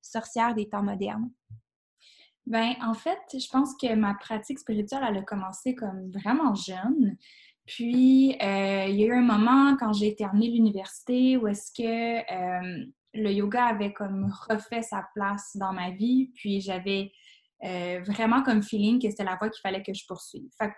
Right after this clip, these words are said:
Speaker 2: pour moi, je te dirais que mon métier de sorcière a vraiment commencé par l'enseignement du yoga. Euh, je me suis mis à enseigner temps plein très rapidement. Puis de fil en aiguille, plus j'enseignais, plus je réalisais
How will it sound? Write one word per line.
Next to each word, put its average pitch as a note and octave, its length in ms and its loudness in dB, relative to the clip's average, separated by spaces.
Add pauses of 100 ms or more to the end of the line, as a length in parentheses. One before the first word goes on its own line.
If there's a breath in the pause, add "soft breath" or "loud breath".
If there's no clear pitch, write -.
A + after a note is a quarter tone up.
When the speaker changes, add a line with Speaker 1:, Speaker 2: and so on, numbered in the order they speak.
Speaker 2:
pour B3+ 200 0
moi, B3 320 4
je - 140 -6
te G#3+ 60 -2
dirais G#3+ 260 -2
que A3 120 -6
mon G3 260 0
métier G#3 680 -2
de G#3 140 -4
sorcière G3 600 -8
a G3+ 80 0
vraiment G3+ 340 -2
commencé A3 540 -6
par G3+ 180 -6
l'enseignement G3 540 -6
du G#3+ 120 -4
yoga. F3 320 -10 (840 loud breath)
Euh, F#3+ 500 -4
je G3 120 -2
me G3+ 80 4
suis G3+ 200 -4
mis A3+ 540 4
à F#3+ 220 -4
enseigner G#3 380 -2
temps G3 200 -2
plein G#3+ 340 -2
très A#3+ 280 -6
rapidement. G#3 600 -4 (640 soft breath)
Puis G#3+ 320 0
de G#3 160 4
fil C#4 260 -4
en C#4 140 6
aiguille, B3 680 4 (260)
plus D#4 400 4
j'enseignais, A#3 880 0 (240)
plus C#4 300 2
je C4 60 -2
réalisais G#3+ 720 0